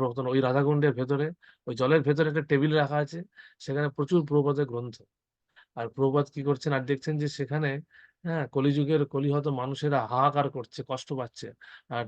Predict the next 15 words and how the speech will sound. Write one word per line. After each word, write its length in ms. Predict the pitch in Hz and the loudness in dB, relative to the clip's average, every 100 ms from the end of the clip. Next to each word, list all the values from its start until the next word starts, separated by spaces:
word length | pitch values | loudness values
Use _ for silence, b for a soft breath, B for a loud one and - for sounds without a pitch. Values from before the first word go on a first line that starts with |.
| 147 - | -8 -8
প্রভুপাদ 320 | 123 127 135 | -6 -4 -4
তাদেরকে 380 | 120 123 127 131 | -4 -4 -4 -8
একটা 180 | - 135 | -8 -6
করে, 300 | 135 135 131 | -4 -4 -4
দেখছে 320 | 131 127 143 | -8 -2 -4
একটা 180 | - 131 | -2 -4
করে 140 | 135 | -4
গ্রন্থ 300 | 120 127 123 | -4 -4 -2
দিচ্ছেন, 400 | 135 135 - 151 170 B B B - | -2 -2 -4 -8 -8 B B B -12
আর 120 | 113 | -8
সেই 200 | 131 120 | -8 -6
কলিযুগের 460 | 123 127 127 123 120 | -6 -4 -4 -6 -6
মানুষদের 480 | 117 117 135 135 139 120 | -10 -8 -6 -4 -6 -6
হাহাকার 380 | 110 113 120 147 - _ _ _ _ _ | -6 -6 -6 -8 -10 _ _ _ _ _
কমে 160 | 113 | -10